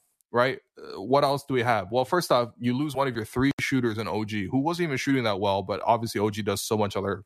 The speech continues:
stuff that's positive. Huge ma-, uh, you know, missing part to the lineup. So then you decide, "Okay, we're gonna reintroduce Gary to the starting lineup," which is good. Like, Gary honestly has been playing well, but whether he's starting or coming off the bench, right? His numbers have looked better coming off the bench of late,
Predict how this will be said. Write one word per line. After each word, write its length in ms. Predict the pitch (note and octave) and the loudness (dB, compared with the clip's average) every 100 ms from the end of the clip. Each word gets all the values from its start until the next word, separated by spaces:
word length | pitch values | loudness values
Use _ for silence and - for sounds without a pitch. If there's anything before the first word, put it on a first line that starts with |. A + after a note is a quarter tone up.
| _ | _
stuff 280 | - G2+ F#2+ | -2 0 0
that's 140 | F#2 | -4
positive. 500 | - G2+ G2+ F#2 F2 _ - _ | 2 2 2 -4 -10 _ -20 _
Huge 380 | - E3 D3 B2 | 0 2 2 2
ma-, 160 | A#2+ G2 | 0 0
uh, 160 | F2+ | -2
you 100 | G#2 | -2
know, 120 | A2 G2 | -2 0
missing 500 | G#2+ G#2 G2+ G#2+ F#2+ _ _ - | -2 -2 -6 -6 -8 _ _ 0
part 240 | A2+ G2+ | 0 2
to 60 | - | 0
the 60 | G2 | 0
lineup. 300 | F#2+ F#2+ F2 - - | 2 0 -4 -12 -18
So 140 | - C#3 | 0 2
then 100 | C#3+ | 2
you 80 | |
decide, 380 | C3+ B2+ B2 B2 | 0 2 2 2
"Okay, 200 | A#2 A#2+ | 0 -2
we're 180 | G#2 A2 | 0 -2
gonna 120 | A#2 | -2
reintroduce 480 | A2 C3 B2+ A#2+ A2+ | -2 -4 -4 -4 -2
Gary 260 | A#2+ A#2 A#2 | 2 2 0
to 80 | |
the 60 | G#2+ | -6
starting 300 | - G#2+ F#2+ | 0 0 2
lineup," 220 | F#2 E2 - | -2 -4 0
which 240 | E3+ - | 0 2
is 80 | G3+ | 0
good. 260 | C4 D#4 - _ - | 0 0 -4 _ 0
Like, 180 | B2+ C3+ | 0 4
Gary 260 | F3 G3+ | 2 4
honestly 300 | F3 F3+ F#3 | 0 -2 -4
has 80 | E3 | -2
been 120 | C3 | -2
playing 260 | A2 C3 B2 | 0 0 2
well, 220 | A#2 A#2+ | 2 2
but 300 | A2 A2 - | 0 -2 2
whether 280 | A#2+ A#2+ A2+ | 2 2 -2
he's 200 | A2 G2+ | -6 0
starting 320 | A#2+ B2 A#2+ | 4 4 2
or 180 | G2 G#2+ | -2 0
coming 180 | A2 G#2+ | 0 0
off 120 | - | -2
the 80 | F2+ | -6
bench, 320 | F2+ E2 - | -6 -8 0
right? 160 | G#2+ A2 - - | 0 0 -6 -10
His 120 | A2+ | -2
numbers 320 | A#2+ B2+ C3+ A2+ | 0 2 0 0
have 160 | G#2+ | -2
looked 180 | A2+ G#2+ | -2 -2
better 220 | G2+ A2 | 0 2
coming 180 | A2 A2+ | 2 0
off 140 | A2 | 0
the 60 | G#2 | 2
bench 240 | A2 A2 | 0 0
of 100 | G#2+ | -2
late, 240 | G#2+ A2 | 0 0